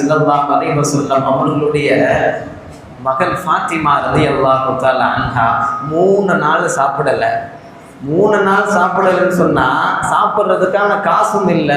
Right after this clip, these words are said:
சாப்பிட்றதுக்கான பொருளும் இல்ல. அப்படிப்பட்ட உத்தம நபியின் ஸல்லல்லாஹு அலைஹி வஸல்லமுடைய மகளா ஃபாத்திமா ரலியல்லாஹு தஆலா அன்ஹா தன்னுடைய மகன் கண் முன்னே அழுவதையும்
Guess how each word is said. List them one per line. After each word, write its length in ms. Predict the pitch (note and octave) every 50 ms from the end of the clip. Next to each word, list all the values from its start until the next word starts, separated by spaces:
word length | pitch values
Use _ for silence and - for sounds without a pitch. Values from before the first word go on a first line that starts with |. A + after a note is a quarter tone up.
| D3+ F3 - - - - - - - - -
சாப்பிட்றதுக்கான 840 | F#3 G3+ G#3+ - F#3 F#3+ G3+ F#3 F3 F3+ - F3 F3 F#3 G#3 G3+ -
பொருளும் 400 | F#3+ G3 G3+ G3 G3 G3 F3 E3
இல்ல. 480 | D3+ D3 C#3+ B2 A2+ - - - - - - -
அப்படிப்பட்ட 840 | - - - A3 G#3+ A3 - G#3 G3+ G3+ G3+ F#3+ E3+ D#3+ D#3 D#3 - - - - -
உத்தம 420 | - D#3+ D#3 - - G#3+ F#3+ F#3 F3+
நபியின் 360 | F3 F3 E3+ F3+ F3 E3+ E3 - E3
ஸல்லல்லாஹு 420 | D#3+ E3+ F3 E3+ F3 E3+ E3 E3 E3 D3+
அலைஹி 320 | D3 E3 F3 E3+ E3 E3
வஸல்லமுடைய 560 | D#3+ E3 E3 D#3 D#3+ D#3 D#3 D#3 D3+ D3 C#3 C#3
மகளா 380 | C3+ C#3 C#3 F#3 F3 D3+ C#3+ D3+ F3+ - - - - - - -
ஃபாத்திமா 440 | E3+ F#3+ G3 - F#3+ F3+ F3 F3 E3 E3 D#3
ரலியல்லாஹு 720 | D3+ D3+ - - E3+ D#3 D#3 D#3 D#3 D#3+ D#3+ D#3+ D#3 D3+ -
தஆலா 280 | D#3 D3+ D#3 D#3 - - C#3
அன்ஹா 360 | C#3+ - D#3+ C#3+ C#3+ B2+ C3+ D3 - - - - - - -
தன்னுடைய 460 | D#3 D#3+ E3 F3+ E3+ D#3+ D#3+ D#3+ D#3+ D#3+ D3+ D3
மகன் 420 | D#3+ D#3+ E3+ G3+ G#3 G#3 G3+ G3+ G3+
கண் 300 | - E3+ F#3 G3+ G#3 G#3
முன்னே 380 | G#3 G#3+ G#3+ G#3+ G#3 G#3 A3
அழுவதையும் 880 | A3+ - - E3 G3 G3+ G3+ F#3 D#3 E3 D#3 D3 D#3 D#3+ D#3+ D#3 D#3+ -